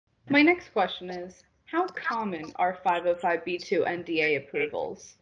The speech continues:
How has the five oh five B two development landscape changed in the past five to ten years, from both a regulatory strategy and study conduct perspective?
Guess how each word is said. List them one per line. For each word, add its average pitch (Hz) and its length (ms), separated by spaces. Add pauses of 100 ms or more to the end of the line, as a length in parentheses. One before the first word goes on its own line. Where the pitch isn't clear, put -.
How 247 200
has 285 240
the 294 80
five 220 240
oh 208 80
five 202 300
B 202 120
two 202 220
development 180 520
landscape 156 540
changed 190 640
in 180 80
the 170 60
past 170 360
five 160 220
to 165 100
ten 165 240
years, 143 480 (300)
from 220 160
both 214 240
a 190 80
regulatory 240 680
strategy 247 720 (200)
and 214 240
study 196 300
conduct 175 500
perspective? - 580